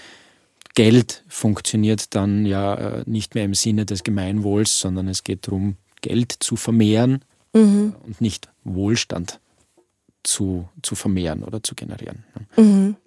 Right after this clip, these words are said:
Speaker 2: Ja, und was du da beschreibst, ist für mich, ich finde ja immer interessant, wenn wir miteinander reden. Ich hab dann immer so ein bisschen diesen philosophischen Zugang auch. <laughs> Du auch, ich weiß. Äh, aber mir fällt dann gleich ein, diese Verbundenheit, von der du geredet hast, alles, was du jetzt vorher erklärt hast,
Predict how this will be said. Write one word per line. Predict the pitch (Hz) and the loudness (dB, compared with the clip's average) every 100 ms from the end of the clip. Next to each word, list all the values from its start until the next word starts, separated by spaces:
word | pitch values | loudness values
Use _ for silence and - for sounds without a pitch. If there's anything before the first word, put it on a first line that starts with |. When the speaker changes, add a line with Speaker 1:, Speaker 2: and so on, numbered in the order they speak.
| _ - - - | _ -20 -14 0
Speaker 2:
Ja, | 202 | 2
und | 190 | 4
was | 202 - | 2 2
du | 208 | 4
da | 202 | 4
beschreibst, | 196 202 - 175 180 - | 4 2 2 2 2 -2
ist | 196 - | -4 0
für | 202 | 2
mich, | 196 196 190 190 | 4 4 2 2
ich | 180 | 0
finde | - 185 | 2 2
ja | 180 | 4
immer | 175 | 4
interessant, | 170 185 - 180 180 | 2 0 2 2 2
wenn | 180 | 2
wir | 185 | 4
miteinander | 185 170 180 170 165 165 | 4 2 2 2 2 2
reden. | 165 208 | 2 2
Ich | 190 | 2
hab | 180 - | 2 0
dann | 170 | 2
immer | 170 175 | 2 2
so | 180 | 0
ein | |
bisschen | 170 175 | -2 -4
diesen | 175 170 175 | -2 0 0
philosophischen | - 175 170 170 185 196 196 | 0 -2 0 0 -2 0 0
Zugang | - 196 208 208 | 0 0 2 2
auch. | 196 208 202 - 247 | 2 0 -2 2 6
<laughs> | 330 359 370 | 6 6 4
Du | - 294 | 6 6
auch, | 240 214 311 | 8 6 4
ich | 247 | 6
weiß. | 226 202 392 - 359 269 226 | 6 6 4 0 0 0 2
Äh, | 214 202 196 - - | 4 4 2 -4 0
aber | 214 | 4
mir | 196 208 | 6 6
fällt | - 190 | 4 2
dann | 196 190 | 4 2
gleich | 190 185 160 | 4 4 4
ein, | 170 190 - - - - | 4 2 -4 -10 -8 2
diese | 185 190 180 - | 4 6 4 2
Verbundenheit, | 185 185 202 220 240 220 208 | 0 2 4 4 4 4 2
von | - 202 | 2 2
der | 196 | 4
du | 196 190 | 2 0
geredet | 180 180 190 | 2 2 2
hast, | 202 190 | 2 2
alles, | 143 175 185 | 2 2 2
was | 180 | -2
du | - | 0
jetzt | 175 - | -2 0
vorher | - 240 | 2 4
erklärt | 214 - 156 156 | 4 2 2 4
hast, | 180 - | 0 -2